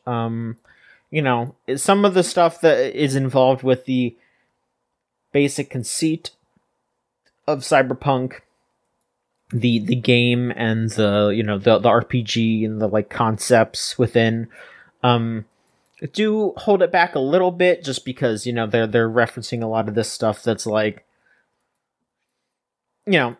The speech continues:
it, it, it's, they, the, it's, it's these tropes that they have to hit to, you know, to, to, to, to be that thing.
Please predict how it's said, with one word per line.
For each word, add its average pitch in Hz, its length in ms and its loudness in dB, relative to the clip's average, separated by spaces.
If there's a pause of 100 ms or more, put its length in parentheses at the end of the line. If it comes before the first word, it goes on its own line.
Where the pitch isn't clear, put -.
(100)
it, 170 160 2
it, 160 220 4
it's, 165 220 2
they, 165 240 2
the, 165 340 0
it's, - 160 2
it's 185 160 4
these 185 260 0
tropes 226 400 2
that 190 140 0
they 160 120 4
have 156 180 2
to 143 80 -2
hit - 520 -2 (920)
to, 110 540 0 (920)
you 127 100 -2
know, 104 240 -4 (100)
to, - 120 -16
to, 127 220 0
to, 131 200 -4
to 127 160 -2
be 139 500 -2
that 113 340 2
thing. 87 280 -6